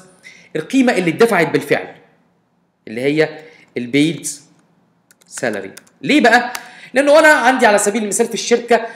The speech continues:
مجموعة من العوامل فيها ضرايب بطبقها على المستخدم، وكل مستخدم مثلًا من الموظفين دول عنده قيمة معينة من الضريبة. طيب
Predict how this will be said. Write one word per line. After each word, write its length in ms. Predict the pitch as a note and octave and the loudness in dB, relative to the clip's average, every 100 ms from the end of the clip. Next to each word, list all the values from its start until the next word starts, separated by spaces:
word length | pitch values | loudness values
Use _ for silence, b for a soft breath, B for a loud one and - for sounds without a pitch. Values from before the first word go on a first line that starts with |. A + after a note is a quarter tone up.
| B | B
مجموعة 380 | D3 C#3+ G#3 F#3+ | -8 -4 0 0
من 160 | E3 D#3+ D3+ | 0 -2 -4
العوامل 520 | D3 C#3 F3 F#3+ G3+ - | -2 0 2 0 -4 -2
فيها 200 | G3+ D#3+ | -2 0
ضرايب 420 | C#3 C3+ E3 D#3+ | 2 2 2 0
بطبقها 420 | G3 F3+ F#3+ E3 | 0 2 2 2
على 120 | C#3 | 2
المستخدم، 580 | B2 B2+ F3+ D3+ A3 C4 B B B B | -2 -2 -2 -2 -4 -6 B B B B
وكل 600 | A#3 C#4 C4+ C4+ D#4 C4+ | 2 6 6 4 4 6
مستخدم 460 | A3+ - B3+ A3+ G3+ | 4 2 2 2 2
مثلًا 260 | A3 A3 G3+ | 2 2 0
من 180 | E3+ | -2
الموظفين 480 | D#3+ D#3 D3 D#3+ G#3 | -4 -4 -4 -2 -2
دول 100 | G3 | 0
عنده 280 | F#3 G#3 G3+ | 0 0 -2
قيمة 420 | G3+ C#4 B3 A3+ | 0 0 2 0
معينة 340 | E3+ D#3+ F#3 F3+ | -2 0 2 0
من 80 | |
الضريبة. 420 | D3+ C3+ C3+ A2+ G2 _ _ _ _ _ _ _ | -2 -2 -6 -6 -14 _ _ _ _ _ _ _
طيب 260 | C#3 C3 | -2 -2